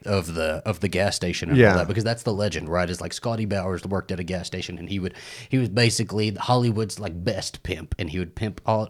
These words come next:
Speaker 1: out, you know, all of his Marine buddies and all of his
Speaker 2: But
Speaker 1: friends
Speaker 2: he,
Speaker 1: in Hollywood,
Speaker 2: he,
Speaker 1: and everybody
Speaker 2: he
Speaker 1: would
Speaker 2: didn't
Speaker 1: come to
Speaker 2: like the
Speaker 1: this.
Speaker 2: term pimp,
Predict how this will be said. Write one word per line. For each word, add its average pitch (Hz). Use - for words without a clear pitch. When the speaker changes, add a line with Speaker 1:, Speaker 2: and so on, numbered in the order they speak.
Speaker 1:
out, 107
you 120
know, 104
all 110
of 110
his 110
Marine 101
buddies 101
and 98
all 98
of 101
his 104
Speaker 2:
But 95
Speaker 1:
friends 101
Speaker 2:
he, 104
Speaker 1:
in 104
Hollywood, 98
Speaker 2:
he, 87
Speaker 1:
and 98
everybody 104
Speaker 2:
he 107
Speaker 1:
would 117
Speaker 2:
didn't 147
Speaker 1:
come 135
to 120
Speaker 2:
like 117
the 98
Speaker 1:
this. 117
Speaker 2:
term 98
pimp, 95